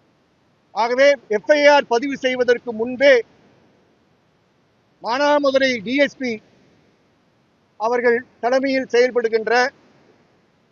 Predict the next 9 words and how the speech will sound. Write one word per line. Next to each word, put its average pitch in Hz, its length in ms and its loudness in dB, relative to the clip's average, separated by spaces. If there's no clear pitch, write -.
ஒரு 220 220 -2
ஹெட் 254 240 -4
கான்ஸ்டபிள் 277 580 -2
மட்டும் 240 340 -2
அதை 226 220 0
லீட் 262 300 -6
செய்கின்ற 226 360 0
ஒரு 220 160 -2
ஸ்பெஷல் 262 420 0